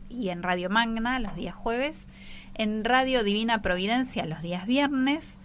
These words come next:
en Solo Dios Radio en la ciudad de Pensilvania los días sábados y los días lunes en Radio Fe Latina. Abrazo enorme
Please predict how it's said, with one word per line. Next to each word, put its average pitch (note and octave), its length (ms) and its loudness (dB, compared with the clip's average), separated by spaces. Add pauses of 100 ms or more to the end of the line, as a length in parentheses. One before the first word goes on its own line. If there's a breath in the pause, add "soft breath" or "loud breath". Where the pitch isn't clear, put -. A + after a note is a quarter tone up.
(380 loud breath)
en B3+ 240 2
Solo F3+ 380 0
Dios G3+ 220 0
Radio G#3+ 440 4
en F3 220 -2
la E3+ 140 -4
ciudad F#3+ 200 0
de G3 120 2
Pensilvania G3 680 0
los D#3+ 140 -4
días G3+ 240 0
sábados C4 680 2 (120)
y C4+ 120 -4
los A#3 180 -2
días F#3 240 -4
lunes D4+ 540 -2
en G3+ 180 -2
Radio G3 380 2
Fe - 260 -4
Latina. D#3+ 560 -6 (400 loud breath)
Abrazo G#3+ 680 4
enorme C4 680 2